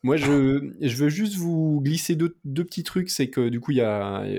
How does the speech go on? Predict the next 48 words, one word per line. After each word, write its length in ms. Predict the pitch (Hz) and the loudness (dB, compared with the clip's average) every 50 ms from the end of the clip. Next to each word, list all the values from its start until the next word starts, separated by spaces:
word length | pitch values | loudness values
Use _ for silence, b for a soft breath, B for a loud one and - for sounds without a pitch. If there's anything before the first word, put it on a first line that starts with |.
| 92 104 | -4 0
ouais, 180 | 113 117 113 | 0 0 0
je 60 | 104 101 | 0 -2
vous 160 | 101 101 107 | -4 -4 -4
ai, 80 | 110 | -4
je 60 | 107 107 | -4 -2
vous 60 | 117 | -2
ai 40 | 127 | -2
recommandé 460 | 127 - 135 120 123 123 123 127 127 | 0 -2 -2 -2 -2 -2 0 0 0
le, 320 | 123 117 104 98 95 92 92 | 0 2 0 0 0 0 -2
le 140 | 95 98 92 | -4 -4 -2
podcast 460 | - 110 107 - - 120 117 117 - | -2 -4 -4 -2 -4 -4 -4 -4 -6
sur, 360 | - - 107 95 92 90 87 - | -8 -6 -4 -2 -2 -2 -4 -6
sur 120 | - 104 | -8 -6
Tolkien, 420 | - 117 107 101 - - 131 131 | -4 -4 -4 -4 -2 -2 -2 0
dont 440 | 131 127 117 107 98 92 90 90 92 - | 0 -2 -4 -4 -6 -8 -10 -10 -10 -8
on 100 | 98 95 | -6 -4
est 60 | 95 98 | -4 -4
assez 180 | 92 - 98 | -4 -6 -10
fiers. 300 | - - - 127 139 147 139 | -12 -8 -4 -2 -2 -2 0
Il 60 | 123 | 0
y 20 | 110 | 0
a 20 | |
eu 120 | 113 110 120 | 2 2 2
après 400 | 113 - - - 143 139 139 131 | 0 -2 -2 -2 0 2 2 2
la, 220 | 117 104 101 98 | 2 2 0 0
la 80 | 101 98 | -2 -2
route 160 | 110 127 127 | -2 -2 0
des 80 | 135 127 | 0 -2
chansons 320 | - 139 127 - 135 131 | -2 -6 -6 -2 0 2
nulles, 140 | 131 131 120 | 2 2 2
volume 280 | 113 127 131 139 135 | 2 0 0 0 -2
trois. 380 | - - - 143 143 143 - B B B B B B B B B B B B B B B B - | -4 -6 -4 -2 -2 -2 -4 B B B B B B B B B B B B B B B B -4
Euh, 480 | 113 113 110 110 107 104 104 101 98 95 | -2 0 0 2 2 2 0 2 2 2
on 120 | 104 110 120 | 2 2 2
a 60 | 123 | 2
vraiment 200 | 123 120 143 143 | 2 2 4 4
une 100 | 139 139 | 4 2
équipe, 320 | 131 135 - 143 135 - | 0 -2 -4 -10 -8 -4
euh, 340 | 120 113 113 110 110 110 107 | -2 -2 0 0 0 0 0
de 80 | 113 117 | 0 0
ouf, 220 | 127 135 - - | -2 -2 -4 -4
hein, 140 | 101 104 113 | -4 -4 -2
pour 140 | - - 104 | -2 -4 -4
les 60 | 98 | -4
chansons 280 | - 110 101 - - 107 | -4 -6 -6 -6 -4 -4
nulles, 240 | 107 120 123 120 104 | -2 -2 -2 -2 -2
donc, 260 | 98 95 90 - - 98 | -4 -6 -8 -8 -6 -4
euh, 340 | 95 92 95 92 90 87 | -4 -2 -2 -4 -6 -6